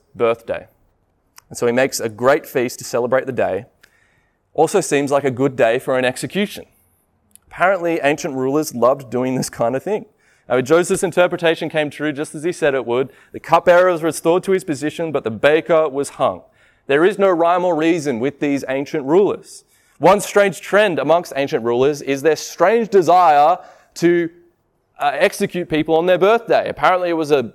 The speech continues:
little birthday present to themselves. Whenever their birthday came around, they would execute people. Uh, Mark six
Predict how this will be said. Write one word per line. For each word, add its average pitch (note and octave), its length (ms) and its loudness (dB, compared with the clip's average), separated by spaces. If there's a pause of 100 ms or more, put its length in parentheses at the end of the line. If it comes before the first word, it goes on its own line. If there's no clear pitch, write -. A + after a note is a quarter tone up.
little D3+ 220 0
birthday D3 440 0
present C#3+ 380 -2
to C#3+ 80 -6
themselves. B2 460 -2
Whenever C3 280 0
their C#3 120 0
birthday C3+ 340 -2
came C#3 200 -4
around, C3 360 0 (200)
they B2+ 140 2
would C3+ 240 0
execute C3 540 -6
people. A#2 400 -8 (180)
Uh, D3+ 280 4
Mark F#3 340 4
six - 600 -2